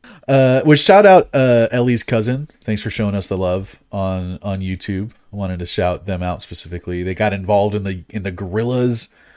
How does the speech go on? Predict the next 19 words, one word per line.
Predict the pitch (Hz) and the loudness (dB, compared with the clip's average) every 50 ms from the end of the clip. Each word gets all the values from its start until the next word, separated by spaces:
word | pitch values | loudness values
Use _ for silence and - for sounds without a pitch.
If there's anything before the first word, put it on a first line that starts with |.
| _ _ _ _ _ - | _ _ _ _ _ -4
um, | 120 127 123 123 120 120 120 117 117 117 117 110 - _ | 0 0 2 4 4 4 4 2 2 0 -4 -6 -8 _
video | 131 113 131 127 123 127 123 123 | -4 -2 0 2 4 4 4 4
that | 123 113 | 4 4
we | 123 117 | 2 2
just | 117 123 117 - - | 0 0 -2 0 0
did, | 120 117 117 120 120 117 117 | 2 2 4 4 4 2 0
and | - - 107 107 104 104 | 0 0 0 0 2 0
they | 104 95 | 0 0
got | 101 101 | 0 0
involved | 101 104 98 98 104 101 101 101 98 92 | 0 0 0 2 2 2 2 2 0 -2
in, | 101 101 101 101 | -2 -2 -2 -2
uh, | 101 98 98 95 95 92 | -2 -2 -2 -2 -2 -4
the | 92 95 | -6 -4
Jessica | 90 107 98 - - - 95 | -4 -2 -2 -2 -4 -4 -6
Rabbit | 90 90 92 98 98 98 85 | -4 -2 -2 -2 -4 -4 -6
video. | 98 95 98 98 98 95 | -6 -6 -4 -4 -2 -2
That | 95 95 | -2 -4
was | 92 87 | -4 -6
cool. | - - 101 98 95 101 107 | -8 -8 -6 -6 -6 -6 -8